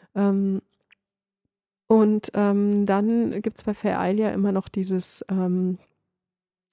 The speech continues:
diese Weisheit, dass man, wenn man dann lauter Farben beieinander hat, die man gerne mag und so, dann muss man noch eine reinschmeißen, die man ganz scheußlich findet,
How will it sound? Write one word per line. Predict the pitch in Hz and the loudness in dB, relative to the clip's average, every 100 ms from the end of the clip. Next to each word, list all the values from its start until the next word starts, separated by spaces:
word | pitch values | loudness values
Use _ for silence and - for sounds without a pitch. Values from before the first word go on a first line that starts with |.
| - | -4
diese | 185 175 | -2 0
Weisheit, | 170 165 - 214 | 0 -2 -2 -2
dass | 196 - | -2 -2
man, | 196 | 0
wenn | 190 | 0
man | 196 | 0
dann | 196 | 0
lauter | 180 175 208 | 0 -2 -4
Farben | - 170 196 | -2 0 0
beieinander | 196 190 190 208 | 0 0 -2 -2
hat, | 226 - | -4 -4
die | 196 | -2
man | 190 180 | -2 -2
gerne | 180 175 208 | -2 -2 0
mag | 220 226 | -2 -2
und | 214 | -2
so, | 220 | 0
dann | 202 | 0
muss | 190 - | 0 -2
man | 196 | -2
noch | 180 | -2
eine | - 185 185 | -2 0 0
reinschmeißen, | 180 196 - 175 - | -2 -4 -4 -4 -2
die | 196 | -2
man | 190 | -2
ganz | 175 170 | -2 -6
scheußlich | - 190 - - | -6 -8 -8 -10
findet, | 233 254 - | -2 -2 -4